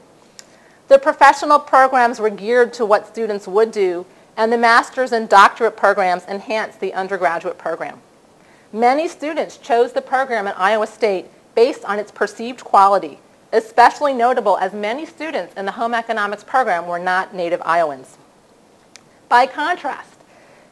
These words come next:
the program at the State University of Iowa, as the University of Iowa was then known, was clearly in trouble. One of fifty departments within the College of Liberal Arts and Sciences,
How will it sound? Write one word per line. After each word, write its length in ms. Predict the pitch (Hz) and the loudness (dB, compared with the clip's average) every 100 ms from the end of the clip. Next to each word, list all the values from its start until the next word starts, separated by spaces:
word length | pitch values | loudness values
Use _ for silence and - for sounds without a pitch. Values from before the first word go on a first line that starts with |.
| - | -10
the 240 | 247 240 | -6 -6
program 480 | 240 285 302 294 247 | 0 4 6 6 2
at 100 | 220 | 0
the 80 | 220 | -2
State 380 | - 262 269 220 | 0 0 0 -2
University 520 | 247 226 233 226 226 | -4 -2 -4 -4 -6
of 80 | 160 | -4
Iowa, 520 | 190 202 180 170 - - _ | -4 -2 -2 -4 -6 -14 _
as 160 | 180 180 | -2 -2
the 80 | 196 | -4
University 500 | 208 202 202 202 208 | -4 -2 -2 -4 -8
of 80 | 170 | -4
Iowa 460 | 175 180 165 165 - | -4 -2 -2 -4 -6
was 180 | 165 | -8
then 340 | - 165 165 - | -6 -6 -6 -8
known, 360 | 170 151 208 294 _ _ | -8 -8 -10 -14 _ _
was 160 | 226 240 | -4 -2
clearly 480 | - 285 285 285 247 | -4 -2 0 0 0
in 80 | |
trouble. 440 | 240 208 190 156 - _ _ _ _ _ _ | 0 2 2 0 -10 _ _ _ _ _ _
One 400 | 196 254 269 247 | -2 0 0 0
of 240 | 220 220 | 0 -2
fifty 320 | 302 339 285 | -6 -6 -8
departments 640 | 233 - 240 247 226 214 - | -8 4 6 6 2 -6 -8
within 300 | 196 220 226 | -6 -4 -4
the 80 | 208 | -6
College 500 | - 208 214 208 - | 2 6 6 4 -2
of 100 | 170 | -4
Liberal 300 | 208 220 - | -2 0 4
Arts 300 | 185 208 175 | 4 4 -6
and 100 | 170 | -4
Sciences, 720 | 190 190 180 160 147 147 | -2 -2 -4 -6 -8 -10